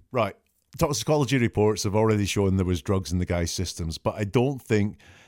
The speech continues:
that it's any surprise to anyone close to the dead guys that recreational drug use is at the center of this. It's just no surprise to anyone who knew the dead men. All the chat from those close to the dead men, the cousin and the girlfriend,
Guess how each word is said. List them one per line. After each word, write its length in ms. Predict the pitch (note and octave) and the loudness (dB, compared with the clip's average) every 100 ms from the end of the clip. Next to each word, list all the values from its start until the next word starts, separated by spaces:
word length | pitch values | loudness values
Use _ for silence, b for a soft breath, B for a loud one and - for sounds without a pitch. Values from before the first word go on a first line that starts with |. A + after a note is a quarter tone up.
| B | B
that 260 | G#2 G#2+ - | 0 2 0
it's 220 | A#2 - - | -8 -8 -4
any 320 | D3 D3+ D3+ C#3+ | 2 4 4 4
surprise 480 | C3+ - A2 G#2+ | 2 0 0 0
to 220 | - - C3+ | -2 -6 2
anyone 380 | B2+ A#2+ A2+ | 4 4 4
close 280 | G#2 G#2+ G2 | 2 2 0
to 100 | - | 0
the 120 | F#2 | -2
dead 240 | F2+ F#2 E2 | 0 -2 -2
guys 260 | F2 F2 | -2 -2
that 120 | F2+ F#2+ | -2 -2
recreational 800 | G#2 A#2+ - A#2 G#2+ - G2+ G2 | 0 -2 -2 0 0 0 -2 -2
drug 340 | F2 G2 F2+ | 0 -2 0
use 240 | F#2+ F2+ - | -2 -2 -4
is 120 | - G2 | -4 -4
at 140 | F2+ | -2
the 80 | F#2+ | -4
center 580 | - G#2 G2 F2+ F#2+ F2+ | -2 0 0 0 -2 -2
of 260 | G2+ F2 | -4 -4
this. 260 | E2 E2 - | -4 -4 -6
It's 160 | G2 | -8
just 200 | - A#2+ | -8 -2
no 380 | A2+ G#2+ A2 A2+ | 2 4 4 4
surprise 480 | G#2 G#2 G#2 F#2 F2 | 2 -2 0 0 -2
to 140 | G2+ | -4
anyone 360 | F#2 F#2 F2+ F2 | -2 0 2 2
who 120 | E2+ | 0
knew 320 | E2+ F2 E2+ | 2 2 0
the 160 | F2 D#2+ | -2 -8
dead 320 | D2 E2 D2 | -4 -4 -4
men. 220 | D#2 D#2 - B B B B | -4 -6 -8 B B B B
All 320 | - A#2+ B2 B2 | 4 6 6 6
the 100 | A2 | 2
chat 380 | - G2 G2 | 2 2 0
from 460 | - F#2 F2+ F2+ F2 | 0 2 4 4 2
those 280 | F#2+ F#2 F2 | 2 2 0
close 480 | - C3 B2 - - | 2 4 4 2 -6
to 120 | G#2+ | -4
the 120 | F#2 | -2
dead 260 | E2+ G2 F2+ | 0 0 2
men, 220 | G2 F#2+ | 2 2
the 120 | F2 | 0
cousin 460 | E2+ A#2 G#2 G#2 G2 B B B - | 0 0 2 2 0 B B B 0
and 140 | A#2+ | 0
the 40 | G2+ | 2
girlfriend, 520 | F#2 F2 - F2+ | 0 -2 -2 -4